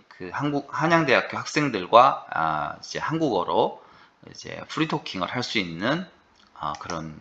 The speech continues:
기회가 주어지는 것으로 되어 있습니다. 운영 시간은 이렇게 되어 있고요. 장소는 국제관,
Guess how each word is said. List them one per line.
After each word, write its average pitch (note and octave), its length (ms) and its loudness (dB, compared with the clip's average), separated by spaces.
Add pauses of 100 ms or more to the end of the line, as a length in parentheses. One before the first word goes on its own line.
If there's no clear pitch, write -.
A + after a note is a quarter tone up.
기회가 G2+ 400 2
주어지는 G2+ 520 0
것으로 A2+ 680 0 (300)
되어 F#2 160 -2
있습니다. D#2+ 400 -4
운영 A2 240 -2
시간은 C#3+ 680 4 (100)
이렇게 - 180 -16
되어 F#2+ 160 2
있고요. C3 440 2 (340)
장소는 A2+ 600 4 (300)
국제관, F#2+ 680 4